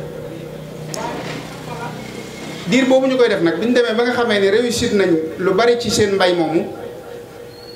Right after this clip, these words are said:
sunu maam yi fi nekkoon, ñu ci bari doon ay boroomi xam-xam, booba ceddo yi dañ leen a sonal. Ñu jàpp ni gis nañ tubaab bi rek, jàpp nañ ni suñ dawee dem ci tubaab bi,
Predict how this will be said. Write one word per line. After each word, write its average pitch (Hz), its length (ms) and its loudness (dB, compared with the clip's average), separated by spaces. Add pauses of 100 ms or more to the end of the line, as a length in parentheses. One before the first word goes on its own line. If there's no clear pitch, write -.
(560)
sunu 240 320 4
maam 202 340 4
yi 202 100 2
fi 240 140 0
nekkoon, 190 420 4 (340)
ñu 185 120 0
ci 202 80 2
bari 214 260 4
doon 202 160 4
ay 190 140 4
boroomi 180 300 4
xam-xam, 180 440 0 (1700)
booba 196 480 2 (460)
ceddo 214 300 2
yi 196 180 2
dañ 196 180 4
leen 196 160 4
a 180 80 2
sonal. 165 300 2 (1900)
Ñu 302 140 2
jàpp 254 300 2
ni 208 200 4
gis 233 160 4
nañ 233 200 4
tubaab 196 260 4
bi 175 80 2
rek, 175 120 4
jàpp 214 220 0
nañ 185 200 4
ni 180 80 4
suñ 240 220 4
dawee 202 320 4
dem 185 200 2
ci 190 100 0
tubaab 190 300 2
bi, 156 120 0